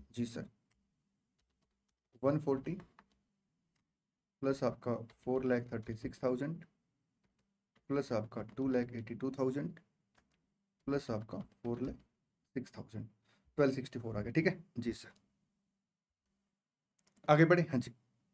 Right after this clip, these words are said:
ये देखिए वन फ़ोर्टी का बिल है जिसकी ड्यू डेट क्या है, फिफ्थ जून है। आपका rate of discount कितना, फोर्टीन परसेंट है। तो आप क्या करेंगे सर, थर्टी डेज अप्रैल के,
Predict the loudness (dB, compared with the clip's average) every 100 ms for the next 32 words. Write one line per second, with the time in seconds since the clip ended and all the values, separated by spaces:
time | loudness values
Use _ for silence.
0 | _ _ _ _ _ _ _ 6 10 10
1 | 8 2 -16 _ -20 -12 6 12 12 12
2 | 12 12 12 12 10 0 -6 2 4 8
3 | 12 12 12 12 10 2 2 -8 _ _
4 | 6 6 6 -8 2 4 4 0 -10 _
5 | _ _ _ _ _ -20 _ _ _ _
6 | _ 6 12 12 12 12 12 10 8 8
7 | 4 2 2 2 0 -2 -4 -4 -6 -14
8 | -20 _ 4 6 4 4 2 -2 -6 _
9 | _ _ _ _ -4 0 4 4 4 2
10 | 2 2 2